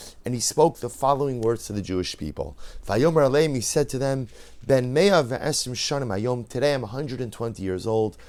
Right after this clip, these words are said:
Lo uchal od latzeis v'lavo, I can no longer come and go. Vashem amar elai, and Hashem said to me, Lo sa'avor es hayarden hazeh." Moshe Rabbeinu essentially telling the people, "I'm a hundred and twenty.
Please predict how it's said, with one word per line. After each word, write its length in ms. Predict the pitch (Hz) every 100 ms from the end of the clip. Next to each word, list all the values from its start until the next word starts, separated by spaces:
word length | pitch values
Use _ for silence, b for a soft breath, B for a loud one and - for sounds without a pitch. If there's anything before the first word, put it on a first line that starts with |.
| B B -
Lo 180 | 110
uchal 500 | - 269 208 - 151 -
od 240 | 151 156 120
latzeis 500 | 117 - 120 110 -
v'lavo, 400 | 98 95 80 80
I 60 |
can 140 | - 139
no 80 |
longer 300 | 160 147 113
come 260 | 98 127 117
and 120 | 101
go. 340 | 123 131 127 110 B B -
Vashem 580 | 85 87 - - 170 165 -
amar 440 | 92 95 120 127 -
elai, 320 | 95 113 131
and 80 | 113
Hashem 320 | 101 147 143
said 260 | - 135 -
to 80 |
me, 300 | 147 170 160 - B B B
Lo 160 | 113
sa'avor 680 | 110 - - 156 160 139 143 -
es 220 | 107 -
hayarden 680 | 101 101 95 95 85 90
hazeh." 380 | 82 80 71 64 - - - - - - - - - - - -
Moshe 280 | 110 110 120
Rabbeinu 260 | 127 117 117
essentially 320 | 98 123 123
telling 200 | 110 123
the 60 | 107
people, 240 | 113 117
"I'm 60 | 107
a 40 |
hundred 240 | 117 135 147
and 80 |
twenty. 320 | 123 120 120